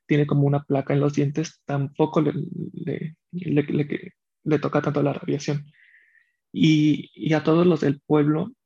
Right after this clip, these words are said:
se empiezan a, a comunicar a través de la mente. Pero ni siquiera s-,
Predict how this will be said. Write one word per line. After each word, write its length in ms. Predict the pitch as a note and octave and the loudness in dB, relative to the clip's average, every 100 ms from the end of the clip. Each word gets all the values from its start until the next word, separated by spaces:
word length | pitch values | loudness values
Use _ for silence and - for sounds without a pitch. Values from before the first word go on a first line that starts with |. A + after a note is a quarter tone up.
| _ _ _ _ _ _ | _ _ _ _ _ _
se 140 | - D3 | -8 -6
empiezan 460 | D3 C#3+ D3 D3 | -4 -6 -6 -6
a, 480 | C#3 - - - - _ _ _ _ _ _ _ _ | -6 -8 -10 -14 -16 _ _ _ _ _ _ _ _
a 60 | - | -8
comunicar 480 | D3+ D3 D3 C#3+ - _ | -2 0 0 -2 -8 _
a 100 | C#3+ | -4
través 200 | C#3+ C#3+ | 0 0
de 60 | C#3 | 0
la 100 | C#3 | -2
mente. 340 | D3 D3+ - - _ _ _ _ _ _ _ _ | -2 -4 -10 -20 _ _ _ _ _ _ _ _
Pero 140 | D3+ D#3 | 2 4
ni 120 | D3+ | 2
siquiera 340 | D3 D3 D#3 | 0 0 0
s-, 300 | D#3+ - - | 0 -6 -20